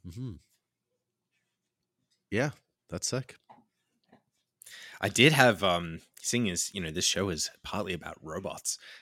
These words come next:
Speaker 2: I had a s-, very surreal experience the other day with a telephone call.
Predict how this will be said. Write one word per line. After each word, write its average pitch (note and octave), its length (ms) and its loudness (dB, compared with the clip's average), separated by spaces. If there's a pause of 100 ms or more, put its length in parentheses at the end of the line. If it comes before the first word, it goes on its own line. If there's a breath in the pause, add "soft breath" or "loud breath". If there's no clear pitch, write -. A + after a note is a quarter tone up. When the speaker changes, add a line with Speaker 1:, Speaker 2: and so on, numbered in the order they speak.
(100)
Speaker 2:
I - 40 -10
had A#2 100 -4
a A2+ 40 -2
s-, - 420 2
very A2 440 6
surreal G2 600 2
experience F2 720 -6
the E2 80 -8
other E2 140 -10
day E2 240 -6
with D#2+ 160 -12
a D#2 60 -14
telephone F2+ 540 -4
call. - 300 -14